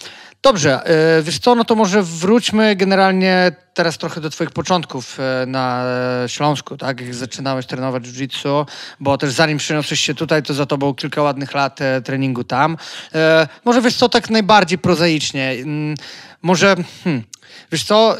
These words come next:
nie chciałbym się pytać, jak to się zaczęło, bo w tym jak to można zawrzeć bardzo dużo, tylko, e, czy był jakiś taki konkretny background tego, dlaczego chciałeś trenować sporty walki,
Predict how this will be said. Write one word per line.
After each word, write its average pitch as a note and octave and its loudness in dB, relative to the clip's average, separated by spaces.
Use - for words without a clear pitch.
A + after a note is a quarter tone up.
nie G3+ 0
chciałbym G#3+ 0
się F#3 2
pytać, E3+ -4
jak F#3 2
to D3+ -8
się C3 -4
zaczęło, C3+ -4
bo D3+ -6
w - -10
tym D#3 -8
jak F3+ 0
to F#3 -8
można D#3+ -6
zawrzeć D3 -4
bardzo C#3 0
dużo, C3 -2
tylko, E3 -2
e, D3+ 0
czy - -8
był F3 4
jakiś E3+ 2
taki - -8
konkretny F3 -2
background C3+ -2
tego, C3+ -4
dlaczego C3 0
chciałeś C3+ -2
trenować C3 -4
sporty C3+ -6
walki, D#3+ -2